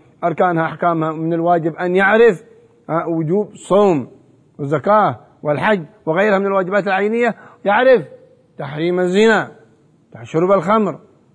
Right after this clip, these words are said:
تحريم أخذ أموال الناس بالباطل وغيرها من المحرمات الشرعية". لا بد يعرف هذه الأمور، لا يج-، لكن لا يجب عليه أن يتعلم كيفية الصيام والحج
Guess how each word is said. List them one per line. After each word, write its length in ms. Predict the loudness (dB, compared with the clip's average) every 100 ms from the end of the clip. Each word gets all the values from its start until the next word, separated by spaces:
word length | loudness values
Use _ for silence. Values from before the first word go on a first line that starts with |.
| _ _ _
تحريم 400 | -12 -4 -2 -2
أخذ 280 | -2 -2 0
أموال 360 | 0 2 2 0
الناس 280 | 0 0 0
بالباطل 600 | 0 4 2 2 -6 -10 _ _ _
وغيرها 360 | -2 2 4 2
من 80 | -2
المحرمات 480 | -4 -4 -4 -4
الشرعية". 520 | -4 -4 -4 -4 -6 -10 _ _ _ _ _ _ _ _ _ _ _ _ _ -8
لا 200 | -4 -2
بد 180 | -2 -2
يعرف 320 | -2 -2 0
هذه 340 | 0 0 -2
الأمور، 520 | -4 -2 0 0 -2 -10 _ _ _ _ _ -20 -6
لا 240 | 0 2
يج-، 180 | 2 2
لكن 280 | 0 0 0
لا 180 | 4 4
يجب 280 | 4 0 -2 -6
عليه 240 | -2 0 0
أن 60 |
يتعلم 360 | -2 0 0 2
كيفية 500 | 2 2 2 2 2
الصيام 500 | 0 2 2 2 0
والحج 340 | -4 -2 -2